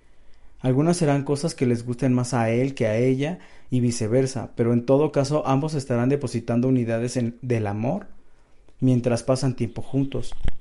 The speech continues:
Nadie puede hacer todo lo que a él o a ella le gustaría en la vida. No hay suficiente tiempo. Cada tiempo recreativo personal se acumula haciendo elecciones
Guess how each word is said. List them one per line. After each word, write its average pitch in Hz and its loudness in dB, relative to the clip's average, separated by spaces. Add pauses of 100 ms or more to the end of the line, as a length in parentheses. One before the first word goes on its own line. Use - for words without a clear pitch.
(1120)
Nadie 185 4
puede 185 2
hacer 170 2
todo 156 2
lo 131 4
que 120 2
a 120 2
él 139 0 (680)
o 131 6
a 120 6
ella 135 2
le 139 2
gustaría 113 -2
en 107 -2
la 98 -2
vida. 110 -2 (360)
No 139 2
hay 147 2
suficiente 131 0
tiempo. 120 0 (300)
Cada 151 4
tiempo 151 0
recreativo 127 2
personal 113 0
se 131 -2
acumula 120 0
haciendo 120 0
elecciones 120 -2